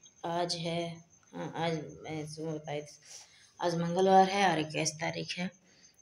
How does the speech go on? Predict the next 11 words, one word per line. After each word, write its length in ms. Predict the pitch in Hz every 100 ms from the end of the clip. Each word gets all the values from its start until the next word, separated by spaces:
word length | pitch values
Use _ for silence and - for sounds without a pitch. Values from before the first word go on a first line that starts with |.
| -
और 360 | 165 160 156 160 - - - - _ _ _ _ _ _ _ 175
अभी 600 | 170 180 185 185 185 175
रात 540 | 170 170 170 165 -
को 560 | - 170 165 165 165 165 _ _ _ _ _ _ _ _ _
साढ़े 400 | - 180 160 170
नौ 200 | 170 170
होने 320 | 165 165 160 165
जा 200 | 170 170
रहा 120 | 170
है 160 | 170
दोस्तों। 420 | 170 170 165 190